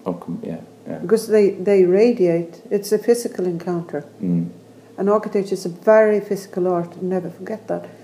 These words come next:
Speaker 2: So you have to have a kind of haptic, you have to gain some kind of haptic knowledge, and it, it takes time. But
Speaker 1: Yeah, be patient with that, I suppose.
Speaker 2: Yeah, well, I, I, I just,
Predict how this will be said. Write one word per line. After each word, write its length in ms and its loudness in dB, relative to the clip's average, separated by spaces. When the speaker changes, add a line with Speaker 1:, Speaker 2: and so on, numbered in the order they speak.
Speaker 2:
So 340 0
you 140 0
have 240 -2
to 100 -4
have 180 0
a 60 -2
kind 200 -6
of 80 -4
haptic, 680 -8
you 140 -4
have 300 -4
to 80 -4
gain 420 -2
some 320 -6
kind 200 -6
of 80 -6
haptic 480 -12
knowledge, 360 -8
and 100 -6
it, 100 -8
it 160 -4
takes 300 -2
time. 400 -4
But 140 -4
Speaker 1:
Yeah, 140 0
be 120 4
patient 460 2
with 140 -2
that, 180 0
I 40 -6
suppose. 80 -2
Speaker 2:
Yeah, 280 4
well, 200 0
I, 120 0
I, 380 -4
I 40 2
just, 400 -12